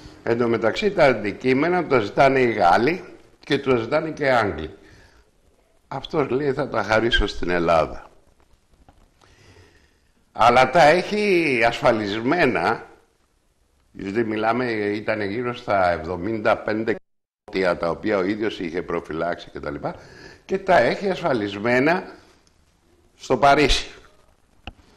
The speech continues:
Υποχρέωση του ελληνικού κράτους ήταν, αφού δέχτηκε με νόμο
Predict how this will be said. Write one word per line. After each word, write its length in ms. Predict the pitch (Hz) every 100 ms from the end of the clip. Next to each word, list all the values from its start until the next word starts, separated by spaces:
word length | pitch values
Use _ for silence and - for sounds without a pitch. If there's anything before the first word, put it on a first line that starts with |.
| _ _ -
Υποχρέωση 680 | 92 104 110 135 160 180
του 120 | 160 160
ελληνικού 460 | 147 123 107 131
κράτους 440 | 135 127 127 - 131
ήταν, 220 | 123 113
αφού 260 | 101 120
δέχτηκε 760 | 107 120 123 117 92 101 78 - - -
με 200 | 92 98
νόμο 520 | 117 123 82 67